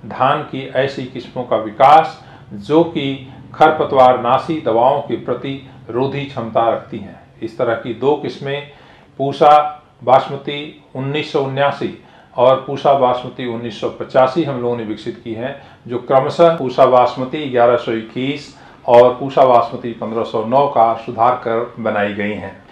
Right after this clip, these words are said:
इनको धान की सीधी बिजाई के लिए बहुत उपयुक्त पाया गया है। इसके ऊपर बुआई के करीब अठारह से इक्कीस दिन बाद जब आप एक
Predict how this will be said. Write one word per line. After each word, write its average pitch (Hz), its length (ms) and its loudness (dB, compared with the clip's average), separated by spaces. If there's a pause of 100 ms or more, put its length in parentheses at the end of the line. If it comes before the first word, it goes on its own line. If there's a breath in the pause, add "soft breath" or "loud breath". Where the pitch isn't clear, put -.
(160)
इनको 143 320 -4
धान 139 380 -2
की 123 120 -8
सीधी 147 420 -6
बिजाई 131 360 0
के 135 160 -10
लिए 120 180 -2
बहुत 160 420 0
उपयुक्त 127 420 -10
पाया 131 240 4
गया 127 240 2
है। 127 260 -2 (360 loud breath)
इसके 151 320 0
ऊपर 160 560 2 (240 loud breath)
बुआई 143 500 6
के 151 240 0
करीब 147 460 -2
अठारह 147 440 2
से 135 380 -8
इक्कीस 165 460 -6
दिन 127 180 -8
बाद 117 380 2 (420 loud breath)
जब 143 360 -2
आप 123 380 0 (680)
एक 135 260 -4